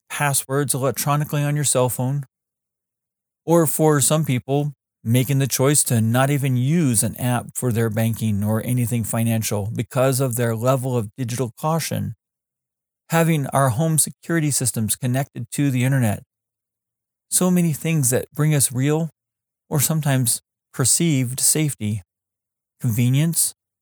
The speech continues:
fun. Don't even get me started on installing any old game app on your phone just to have fun or pass the time. All of these things bring some level of risk.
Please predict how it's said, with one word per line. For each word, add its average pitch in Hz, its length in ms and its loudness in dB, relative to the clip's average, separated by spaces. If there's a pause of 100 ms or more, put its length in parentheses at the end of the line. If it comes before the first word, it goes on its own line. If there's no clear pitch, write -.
fun. 143 600 0 (1400)
Don't 131 180 4
even 156 200 2
get 143 120 2
me 139 120 2
started 151 420 4
on 120 160 2
installing 127 520 2
any 139 200 2
old 120 260 0
game 135 300 0
app 120 220 0
on 113 100 0
your 110 100 -2
phone 123 360 0
just 123 220 2
to 120 60 -2
have 110 200 0
fun 131 260 0
or 113 120 -2
pass 123 340 -2
the - 80 -12
time. 120 440 0 (1700)
All 175 240 6
of 160 80 2
these 151 220 2
things 131 280 2
bring 143 460 0 (140)
some 160 360 2
level 117 320 2
of 113 140 0
risk. 120 360 2